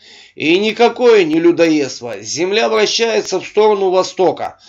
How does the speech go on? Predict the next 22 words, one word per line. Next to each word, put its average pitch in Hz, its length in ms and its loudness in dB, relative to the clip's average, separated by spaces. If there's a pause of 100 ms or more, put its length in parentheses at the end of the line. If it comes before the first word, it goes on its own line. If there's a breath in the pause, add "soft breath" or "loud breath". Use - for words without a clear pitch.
(280 loud breath)
Поэтому 175 640 0
первый 208 460 2
самый 190 480 0
разрушительный 170 840 -2
удар 165 520 -2
от 143 200 -4
извержения 151 720 -4
вулканов 151 720 -4
приняла 143 440 -2
на 156 120 -6
себя 139 320 -8
Сибирь. 147 560 -8 (480 loud breath)
На 160 160 -2
мой 254 220 0
взгляд, 165 480 0
могло 175 360 -4
не 247 120 -2
обойтись 208 800 -2
без 147 380 -2
вмешательства 170 680 -4
неких 180 460 -4
сил, 185 400 -6